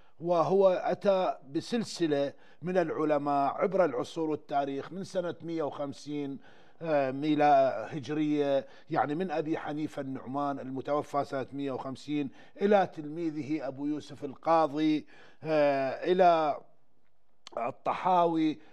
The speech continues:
غيره. هذه ماذا تقول وماذا ترد عليها؟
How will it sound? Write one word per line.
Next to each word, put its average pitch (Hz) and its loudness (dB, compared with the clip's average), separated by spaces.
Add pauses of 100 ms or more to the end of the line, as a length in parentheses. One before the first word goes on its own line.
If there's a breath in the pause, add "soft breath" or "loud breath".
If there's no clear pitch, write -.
(120 loud breath)
غيره. 143 0 (380 soft breath)
هذه 170 2
ماذا 170 0
تقول 160 -6
وماذا 151 -4
ترد 139 -8
عليها؟ 120 -6